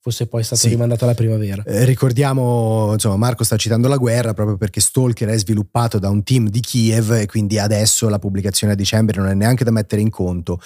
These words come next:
Speaker 2: Però Stalker fuori dai giochi, adesso anche le due esclusive che avrebbero dovuto, eh, come posso dire,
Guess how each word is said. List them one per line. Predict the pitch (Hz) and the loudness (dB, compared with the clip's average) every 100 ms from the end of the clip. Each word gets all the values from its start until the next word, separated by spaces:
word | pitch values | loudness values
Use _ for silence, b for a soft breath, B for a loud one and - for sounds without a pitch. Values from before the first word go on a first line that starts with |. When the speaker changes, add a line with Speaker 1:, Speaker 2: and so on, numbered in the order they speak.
| B B B | B B B
Speaker 2:
Però | 147 143 98 B B B B | 0 2 -2 B B B B
Stalker | - - 160 165 165 170 170 | -6 0 0 0 -2 -4 -4
fuori | - 135 | -4 -2
dai | 131 127 | -2 -2
giochi, | 117 92 - - | -2 -4 -6 -4
adesso | 131 135 120 - - 98 | 0 0 0 -2 -4 -4
anche | 127 143 - | 0 0 0
le | - | -4
due | 120 147 | 0 2
esclusive | 127 - 127 123 151 120 | 2 0 0 2 2 0
che | 110 | -2
avrebbero | 113 123 117 | -2 0 0
dovuto, | 117 120 143 117 123 117 76 120 110 | 2 2 2 0 0 -2 -4 -4 -4
eh, | 113 | -2
come | 120 | -2
posso | 117 120 131 | 0 0 0
dire, | 127 107 | 0 -2